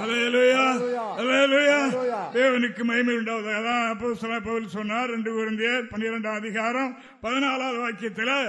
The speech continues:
Speaker 1: அவர் இப்படி சொன்னார்,
Speaker 2: "இதோ உ-, இதோ
Speaker 1: வாசிங்க.
Speaker 2: உங்களிடத்துக்கு மூன்றாம் தரம் வர ஆயத்தமா இருக்கிறேன். நான் உங்களை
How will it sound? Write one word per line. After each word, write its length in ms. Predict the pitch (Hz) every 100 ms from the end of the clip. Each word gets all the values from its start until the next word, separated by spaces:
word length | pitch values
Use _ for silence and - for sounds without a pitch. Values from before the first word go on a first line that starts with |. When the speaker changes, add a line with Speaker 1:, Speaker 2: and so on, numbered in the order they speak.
| 147 - - 233
Speaker 1:
அவர் 200 | 277 247
இப்படி 220 | 226 214 196
சொன்னார், 380 | 170 151 135 - _ _ _ _ _ _ _ _
Speaker 2:
"இதோ 240 | 190 247 269 226
உ-, 100 | 233 - _ _ _ _ _ _ _ _ _ _ _ _ _ _ _ _ _ _
இதோ 60 | 196
Speaker 1:
வாசிங்க. 260 | 220 254 233
Speaker 2:
உங்களிடத்துக்கு 520 | 247 269 269 277 262 220
மூன்றாம் 360 | 254 254 277 269
தரம் 220 | 277 269
வர 80 | 262 214 233
ஆயத்தமா 460 | 269 269 269 269 247
இருக்கிறேன். 500 | 247 254 220 180 175 170 _ _ _
நான் 180 | 190 240
உங்களை 220 | 254 269